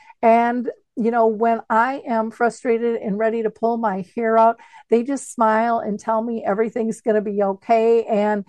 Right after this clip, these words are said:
they really are just on top of the communication, which alleviates so much stress as an owner when you're dealing with tech issues. You can get a ten percent discount. Visit them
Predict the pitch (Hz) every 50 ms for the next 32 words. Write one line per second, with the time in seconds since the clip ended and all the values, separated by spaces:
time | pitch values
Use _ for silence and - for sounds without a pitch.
0 | - - - 247 214 214 226 220 208 233 269 302 339 349 330 254 214 - 214 220
1 | 214 208 - 302 277 - - 240 214 208 226 - 226 226 - 240 - 277 233 233
2 | 214 - _ - 220 233 233 240 - - - 240 262 262 - - 240 214 208 214
3 | 214 214 - 220 226 233 254 254 269 262 254 240 233 208 202 - - - - -
4 | - 247 226 233 240 254 262 262 247 214 196 196 - - - - - 226 214 214
5 | 214 208 208 202 - - _ - - _ _ _ _ _ _ - 208 208 214 226
6 | 226 226 226 220 214 - - 202 202 214 208 202 208 196 196 196 190 190 190 185
7 | 180 190 185 185 190 196 190 190 190 190 180 - - - 190 185 - - 220 185
8 | 175 - - - 196 185 190 - - - - 247 233 208 233 285 - - - 359
9 | 285 277 247 233 220 226 - 226 226 226 240 - - 262 - - 240 208 208 -
10 | 226 165 220 240 - - - - - 233 214 202 196 - - 262 165 175 247 247
11 | 240 - 320 - - - 233 220 233 240